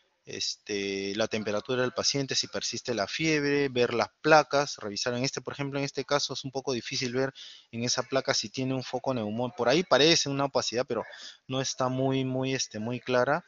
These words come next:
En ese caso, si por ejemplo hay duda de que tenga un foco neumónico, además del patrón congestivo, habría que hacerle pues una,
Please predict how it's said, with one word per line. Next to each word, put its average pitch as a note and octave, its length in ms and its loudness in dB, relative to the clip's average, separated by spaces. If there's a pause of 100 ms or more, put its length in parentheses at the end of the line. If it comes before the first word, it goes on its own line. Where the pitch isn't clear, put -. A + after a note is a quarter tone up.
(460)
En B2+ 100 0
ese C#3 220 2
caso, D#3+ 280 2
si C#3 120 -4
por B2 100 -6
ejemplo C#3 260 -4
hay C#3+ 120 0
duda C#3+ 520 2
de A#2+ 80 2
que A2+ 120 -6
tenga C3+ 180 -4
un C3 140 -4
foco C#3+ 320 -2
neumónico, C3 720 0
además A#2+ 540 2
del B2 160 -2
patrón C3+ 360 -6
congestivo, D3+ 840 -6
habría A2 200 -4
que A2+ 100 -12
hacerle A#2+ 260 -2
pues - 220 -8
una, A#2 360 -4